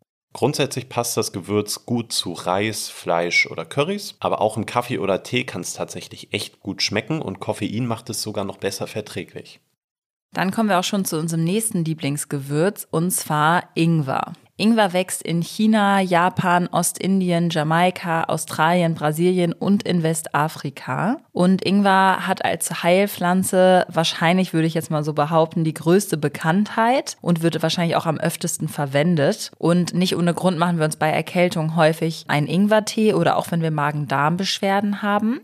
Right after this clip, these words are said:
Speaker 2: Lars, was hat der Ingwer denn so drauf? Was macht er so in unserem Körper, das, was ihn so besonders macht?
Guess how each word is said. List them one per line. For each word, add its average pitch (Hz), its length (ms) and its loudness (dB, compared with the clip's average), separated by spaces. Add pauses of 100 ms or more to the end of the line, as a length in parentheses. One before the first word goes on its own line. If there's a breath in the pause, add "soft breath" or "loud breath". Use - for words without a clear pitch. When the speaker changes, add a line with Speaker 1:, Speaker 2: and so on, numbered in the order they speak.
(280)
Speaker 2:
Lars, 160 400 0
was 175 200 0
hat 214 140 0
der 160 140 2
Ingwer 180 300 2
denn 160 220 2
so 156 180 0
drauf? 147 400 0
Was 147 160 -4
macht 147 260 -4
er 147 80 0
so 143 120 -4
in 135 60 -6
unserem 147 260 -6
Körper, 151 340 0
das, - 360 -6
was 147 220 -4
ihn 147 140 -4
so 147 120 -2
besonders 139 600 -4
macht? - 420 -16